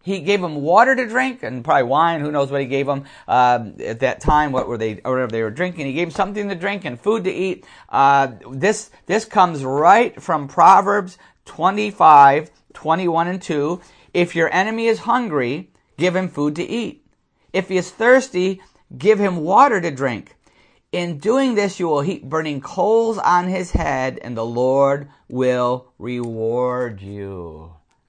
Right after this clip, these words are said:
Right there. And then Paul, the Apostle Paul, builds on this in Romans, in Romans twelve, in Romans twelve, verse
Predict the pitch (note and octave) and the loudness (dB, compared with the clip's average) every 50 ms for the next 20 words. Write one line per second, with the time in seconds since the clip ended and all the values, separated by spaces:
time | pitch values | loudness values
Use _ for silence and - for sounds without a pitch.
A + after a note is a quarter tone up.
0 | _ _ _ _ _ - G#2+ B2 C#3 E3+ G3+ A#3 A3+ A3+ - F#3 D#3+ C#3 C3+ D3 | _ _ _ _ _ -18 -10 -2 0 2 2 2 0 -2 -2 -2 -2 -2 -2 -4
1 | D3+ C#3 C3+ - - - - F#3+ A3 C#4 D4+ D4 C4 G#3 D#3 A#2+ A2 G#2 - _ | -6 -6 -8 -12 -18 -6 0 4 6 8 8 8 8 6 4 2 -2 -6 -14 _
2 | _ _ _ _ _ - C3 C3+ - G#3 G3+ A3+ A3+ - F3+ F3+ - G#3+ G3+ F3+ | _ _ _ _ _ -6 -6 -2 2 4 4 4 4 0 -4 0 4 4 6 6
3 | C#3+ A#2+ B2 E3 F#3 B3 C4 G3+ G3 F3+ E3+ D#3 D#3 D3+ D3 D3 - - - C#3 | 4 0 0 2 4 4 4 4 2 2 2 2 0 -4 -6 -6 -10 -10 -8 -8
4 | C3 B2+ B2 B2+ C#3 E3 G3 G#3 G3 F#3+ F3+ D3+ C3+ - - _ _ _ _ _ | -8 -6 -2 0 0 0 0 0 -4 -6 -8 -10 -12 -14 -18 _ _ _ _ _
5 | _ _ _ - B2+ C3 C3 D3+ F3 F#3+ G3 F#3 E3 - - - - - - F#3 | _ _ _ -12 -10 -4 0 0 2 2 0 -2 -6 -8 -14 -18 -20 -12 -2 4
6 | G3 A3+ A#3 G#3 D#3 C3+ C#3+ F3 F3+ - _ _ _ _ - C#3 D3 E3+ F#3+ G3+ | 6 8 8 10 8 6 4 0 -2 -8 _ _ _ _ -6 -2 0 0 0 0
7 | F#3+ F3 - - - F#3+ F#3 F#3+ F#3 F#3+ F#3 E3+ E3 - _ _ _ _ A#2+ C#3 | -6 -10 -12 -10 -4 2 4 4 4 4 2 0 -6 -14 _ _ _ _ -2 0
8 | F#3 G3 G3+ F#3+ - - - | 2 2 2 0 -2 -8 -16